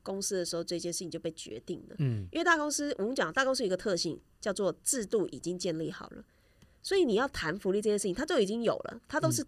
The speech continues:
Speaker 1: 规定好的。
Speaker 2: 嗯。
Speaker 1: 好，所以大公司不用担心福利啊，因为它本来就已经，
Speaker 2: 本来就有大公司的话。
Speaker 1: 它本来就有了。
Speaker 2: 嗯。
Speaker 1: 外商公司也是一样。哦，不过我刚刚想到一个，其实外商公司的用人主管比较喜欢，他除了去跟你聊那个专业的东西，你会发现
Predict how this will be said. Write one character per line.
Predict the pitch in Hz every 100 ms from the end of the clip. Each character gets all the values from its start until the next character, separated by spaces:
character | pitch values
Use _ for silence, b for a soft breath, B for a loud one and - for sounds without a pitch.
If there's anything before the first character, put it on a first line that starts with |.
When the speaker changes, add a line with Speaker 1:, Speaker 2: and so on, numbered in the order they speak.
| -
Speaker 1:
规 | 247 262
定 | 285 185
好 | - -
的。 | - -
Speaker 2:
嗯。 | b b b
Speaker 1:
好， | - 180
所 | 349
以 |
大 | 359 349
公 | 349
司 | 330 330
不 | - 226
用 | 285
担 | 254
心 | 254
福 | 247 170
利 | 190
啊， | 160
因 |
为 | 262
它 | 269
本 | 185 131
来 | 139
就 | 202
已 |
经， | 120
Speaker 2:
本 |
来 | 113
就 | 113
有 | 107
大 | 131
公 | 113
司 |
的 |
话。 | -
Speaker 1:
它 |
本 | -
来 | -
就 | 359
有 | 127 82
了。 | 73
Speaker 2:
嗯。 |
Speaker 1:
外 | 262 294
商 | 277
公 | 269
司 | 262
也 | 165
是 | 175
一 | 139
样。 | - b
哦， | 277 -
不 | 320
过 | 359
我 | 185
刚 | 214
刚 | 233
想 | 208 143
到 | 165
一 |
个， | 160 190 - b b b
其 | -
实 | 359
外 | 359
商 | 320 311
公 | 294 285
司 | 277 262
的 | 247 208
用 | 247
人 | 190
主 | 180
管 | 170 160 151
比 | 156
较 | 220
喜 | 226 - 151
欢， | - 185 190 190 - - _
他 | - 330
除 | - 196
了 | 226
去 | 226 247 - _ _
跟 | - 240
你 | 175
聊 | 143 117 151
那 | 185
个 | 180 143 - -
专 | - 220
业 | 226 190
的 | 151
东 | 156 156
西， | 151
你 |
会 | 196
发 | 269 240
现 | 254 190